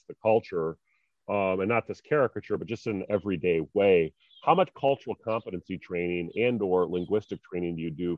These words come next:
for the residents? I think that's prob-, do, do you speak, um, French, by the way, or, or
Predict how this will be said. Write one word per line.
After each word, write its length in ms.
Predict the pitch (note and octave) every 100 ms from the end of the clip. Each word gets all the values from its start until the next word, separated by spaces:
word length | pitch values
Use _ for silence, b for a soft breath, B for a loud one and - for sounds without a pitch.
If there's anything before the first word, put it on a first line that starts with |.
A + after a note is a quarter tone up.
| -
for 140 | F2
the 80 | D#2
residents? 520 | D#2 E2 D2 D2+ C#2+
I 80 | F2
think 160 | G2 F#2
that's 200 | F#2+ -
prob-, 220 | F#2 F2 F#2+
do, 80 | A2+
do 140 | G#2+
you 80 | C3
speak, 300 | - D3+ C#3+ - -
um, 220 | G2+ F#2 -
French, 260 | C3 -
by 140 | C#3 C#3
the 80 | C3+
way, 320 | C3+ D3+ -
or, 260 | G2+ G2 F#2
or 140 | F2